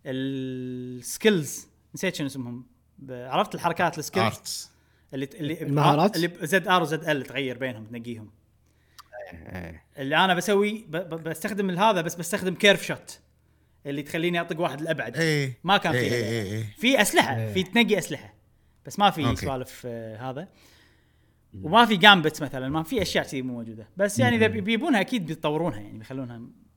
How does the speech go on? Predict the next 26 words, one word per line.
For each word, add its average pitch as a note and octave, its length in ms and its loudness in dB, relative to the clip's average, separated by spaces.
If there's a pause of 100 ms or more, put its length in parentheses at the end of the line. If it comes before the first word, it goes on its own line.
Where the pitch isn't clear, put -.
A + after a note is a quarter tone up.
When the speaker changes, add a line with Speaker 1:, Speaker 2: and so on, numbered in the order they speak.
(460)
Speaker 1:
فيها C3 180 -12
سيستمات. A#2+ 460 -12
وهذه B3+ 280 8
شنو C#4 220 2
الفرق A3+ 380 4
بعد D#3 320 0
بين E3 320 -2
جينيولوجي D#3 580 -2
والالعاب، C3 480 -2
آه، D3+ 240 -6 (280)
فاير E3 180 4
امبلم D3 180 0
الثانيه؟ C#3 280 -2
ان C#3 160 -4
جي-، G#3+ 260 -4
جينيولوجي G#3 720 -2 (540)
الخريطه F#3+ 500 -2
مالتها G3+ 380 2
حيل C4 420 8
عوده. E3 360 4 (920)
Speaker 2:
مم. A#2 420 0
Speaker 1:
يعني D3+ 280 2
بفاير A3 460 4
امبلم A3+ 580 2
الشابتر A3 580 2
مثلًا F3 460 -2